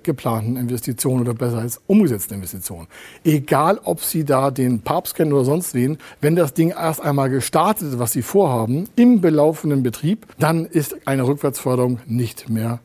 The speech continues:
möglich. Hinzu kommen noch, und das machen auch viele Großunternehmen, macht es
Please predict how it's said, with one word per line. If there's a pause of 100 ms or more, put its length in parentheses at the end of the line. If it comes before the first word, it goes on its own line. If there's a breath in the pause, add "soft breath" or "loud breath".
(160)
möglich. (560 soft breath)
Hinzu
kommen
noch,
und
das
machen
auch
viele
Großunternehmen,
macht
es